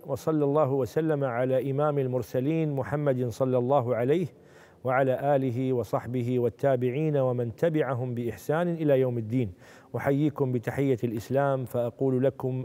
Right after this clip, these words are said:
السلام عليكم ورحمة الله وبركاته. حديثي معكم اليوم مع آية عظيمة من كتاب الله عز وجل جاءت في سورة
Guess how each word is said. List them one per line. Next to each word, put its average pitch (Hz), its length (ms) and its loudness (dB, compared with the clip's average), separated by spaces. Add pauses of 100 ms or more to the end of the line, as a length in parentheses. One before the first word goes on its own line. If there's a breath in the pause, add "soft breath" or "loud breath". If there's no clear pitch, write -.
السلام 127 480 0
عليكم 123 560 -2
ورحمة 123 440 0
الله 117 460 0
وبركاته. 110 600 -2 (840 loud breath)
حديثي 175 500 2
معكم 156 440 0
اليوم 156 540 2 (340)
مع 139 480 2
آية 160 240 4
عظيمة 143 680 0
من 135 240 -2
كتاب 139 400 2
الله 135 400 2
عز 123 240 0
وجل 156 540 2 (100)
جاءت 151 420 2
في 135 140 -4
سورة 151 400 0